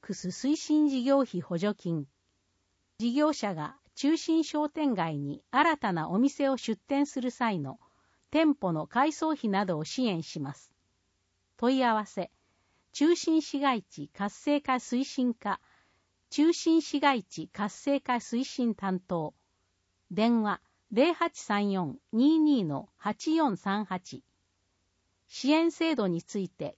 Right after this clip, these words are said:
詳しくはこちらから。キューアールコードが添えてあります。新型コロナウイルス感染症で影響を受ける事業者への支援策。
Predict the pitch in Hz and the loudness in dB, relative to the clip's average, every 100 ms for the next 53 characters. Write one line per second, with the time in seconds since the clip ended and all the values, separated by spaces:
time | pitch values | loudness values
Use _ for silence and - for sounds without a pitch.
0 | _ 247 294 - - 180 143 - 175 226 | _ 2 2 0 -6 -2 -2 -4 -4 -2
1 | 202 185 175 202 - _ _ _ _ _ | -2 -4 -8 -8 -14 _ _ _ _ _
2 | _ _ - 294 330 330 320 302 311 214 | _ _ 2 4 4 4 2 4 4 4
3 | 156 147 196 214 - 185 170 160 156 - | 0 -2 -2 -2 0 -2 -2 -4 -6 -12
4 | - _ _ _ _ _ _ _ _ _ | -20 _ _ _ _ _ _ _ _ _
5 | _ _ _ _ _ - 285 311 277 269 | _ _ _ _ _ 2 6 6 4 2
6 | 254 - 262 311 302 294 277 285 277 - | 2 4 6 6 6 4 4 2 0 0
7 | 262 285 - 269 220 180 160 143 143 - | 2 2 2 0 0 -2 -4 -4 -8 -10
8 | - 240 302 - 302 294 277 254 - 269 | -2 0 2 2 4 6 4 2 2 2
9 | 165 180 175 220 294 302 - 190 185 180 | 2 0 0 2 2 2 0 0 2 0
10 | 139 - 196 214 196 156 135 - | -2 -4 -2 0 -2 -8 -12 -16